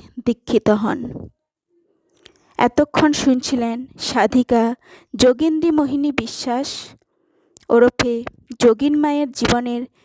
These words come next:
কিছু কথা। ঠাকুর মা স্বামীজির চরণে প্রণাম জানিয়ে আজকের আলোচনা শেষ করছি। নমস্কার। শুনেছি ভগবানের নামে জয়ধ্বনি দিলে নাকি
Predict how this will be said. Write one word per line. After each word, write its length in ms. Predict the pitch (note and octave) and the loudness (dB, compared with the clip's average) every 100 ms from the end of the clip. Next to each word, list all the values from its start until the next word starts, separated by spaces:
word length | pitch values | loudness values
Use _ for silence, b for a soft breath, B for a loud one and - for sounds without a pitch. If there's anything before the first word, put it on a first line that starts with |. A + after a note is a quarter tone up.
| _ - | _ -8
কিছু 240 | B3+ - C4 | -2 0 2
কথা। 380 | A3 - B3 C4 - - - - - _ b b b b | 0 -2 -8 -8 -14 -12 -10 -10 -12 _ b b b b
ঠাকুর 500 | - B3+ - C#4+ C4+ | 0 0 4 4 4
মা 440 | A#3 A#3 G#3 A3+ C4+ _ - | 2 -2 -4 -6 -10 _ -12
স্বামীজির 640 | - B3+ A#3 C4+ C4 D4+ - | -8 -4 -2 0 4 2 4
চরণে 580 | C#4 C4+ C#4+ C#4+ D4 D4+ _ _ _ _ | 4 6 6 4 -2 -4 _ _ _ _
প্রণাম 400 | - B3 C#4 D4 | 0 2 2 2
জানিয়ে 560 | D4 D4 D4 D4 D4 D4 _ _ _ - | 2 2 2 2 0 -2 _ _ _ -2
আজকের 560 | A3 G#3+ - B3+ B3 - _ | 0 0 -2 2 2 2 _
আলোচনা 680 | A3 A#3+ B3+ B3+ A#3+ A#3+ B3 _ | 2 4 4 2 2 -4 -8 _
শেষ 360 | - - A#3+ - | -4 2 2 2
করছি। 600 | A#3+ A3 - - A#3+ C4 _ - - B3+ | 0 0 -2 -8 -8 -10 _ -20 0 4
নমস্কার। 640 | A3+ A#3 D4 - - - - - _ _ _ _ _ | 6 6 4 -2 -16 -8 -8 -8 _ _ _ _ _
শুনেছি 640 | - E4+ G4+ G4 - A#3+ D#4+ _ _ _ - | 0 2 4 2 0 -2 -8 _ _ _ -6
ভগবানের 640 | - A#3 A3 D#4 F4 F4+ F#4 | -2 0 2 2 2 0 -2
নামে 260 | F4+ F#4 | 0 0
জয়ধ্বনি 720 | D#4 B3 B3 C#4+ - D#4+ E4 | 2 4 4 2 0 2 2
দিলে 300 | D#4 C#4+ D#4+ | 2 4 4
নাকি 460 | D#4+ D#4+ D#4+ D#4+ | 2 2 2 4